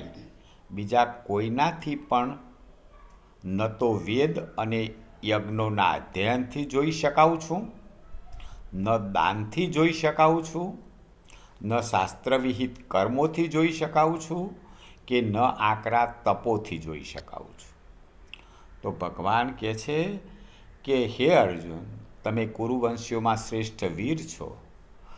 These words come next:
અને મનુષ્ય લોકમાં કોઈ પણ વ્યક્તિએ મારું આવું રૂપ જોયું નથી અને કોઈનાથી પણ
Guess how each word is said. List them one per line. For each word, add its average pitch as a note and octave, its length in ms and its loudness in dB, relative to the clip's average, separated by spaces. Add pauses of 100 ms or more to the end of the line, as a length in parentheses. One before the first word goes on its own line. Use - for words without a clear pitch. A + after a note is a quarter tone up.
(300)
અને C#3 400 2 (140)
મનુષ્ય C#3+ 640 -2
લોકમાં F#2 540 -2 (800)
કોઈ G#3 280 8
પણ F#3 280 6
વ્યક્તિએ C3 600 2
મારું A2 500 4
આવું G2+ 240 2
રૂપ G2+ 380 -6
જોયું G#2+ 440 -2
નથી F3+ 600 -2 (720)
અને C3+ 460 2 (720)
કોઈનાથી F#3+ 720 6
પણ F2 360 -2